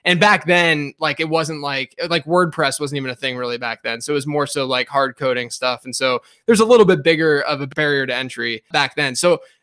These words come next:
that was sort of, like, my background going into college then. And so from there, you know,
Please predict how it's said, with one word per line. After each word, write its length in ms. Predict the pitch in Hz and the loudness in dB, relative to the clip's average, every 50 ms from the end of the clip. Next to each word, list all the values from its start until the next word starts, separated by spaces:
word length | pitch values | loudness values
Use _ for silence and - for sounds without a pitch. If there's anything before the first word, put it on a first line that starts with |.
| _ _ | _ _
that 180 | 214 214 240 | 4 4 6
was 140 | 262 262 - | 6 4 4
sort 160 | - 233 233 | 4 4 6
of, 80 | 220 208 | 6 6
like, 140 | 202 185 165 | 6 4 4
my 160 | 185 165 156 | 2 0 0
background 580 | 139 160 156 160 170 - 170 170 156 147 156 151 | 0 0 2 2 0 0 -2 -2 -2 -2 -2 -2
going 220 | 160 147 151 147 | -4 -4 -4 -4
into 140 | 143 131 131 | -6 -8 -6
college 500 | - 165 165 160 143 131 123 123 123 117 | -2 0 0 0 0 -2 -8 -12 -12 -10
then. 320 | 127 123 120 120 120 120 _ _ | -10 -8 -8 -10 -12 -16 _ _
And 100 | - 151 | -8 -4
so 160 | 139 - 170 | 0 0 0
from 240 | 156 - 170 156 151 | 0 0 -2 -2 0
there, 500 | 156 170 180 180 170 165 160 156 151 143 - | 0 2 4 4 4 4 4 2 0 -2 -6
you 100 | - 165 | -6 -4
know, 200 | 160 156 151 147 | -2 -2 -2 -2